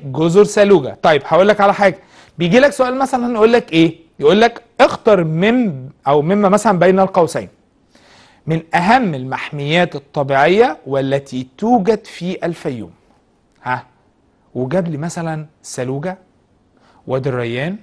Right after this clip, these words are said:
الزرانيق، ها؟ وعندي غزال. طب هنكتب ايه؟ فيوم يبقى وادي الريان،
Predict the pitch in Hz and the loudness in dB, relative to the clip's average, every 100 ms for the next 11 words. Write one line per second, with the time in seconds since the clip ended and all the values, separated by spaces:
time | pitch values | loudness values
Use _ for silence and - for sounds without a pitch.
0 | _ _ _ _ 147 131 139 143 135 135 | _ _ _ _ -8 -6 -4 -4 -4 -4
1 | 180 196 - - _ _ - 175 170 - | -6 -8 -14 -20 _ _ -4 -2 -2 -8
2 | _ _ 127 131 160 143 151 - - 131 | _ _ -8 -4 -4 -6 -10 -12 -14 -10
3 | 127 120 107 _ _ 139 151 156 - 123 | -8 -10 -12 _ _ -16 -12 -12 -10 -10
4 | 120 _ _ _ _ _ 147 147 185 381 | -12 _ _ _ _ _ -6 0 4 2
5 | 403 - - 139 - 143 160 147 127 107 | 0 -8 -16 -14 -4 0 0 0 -4 -8
6 | 92 | -12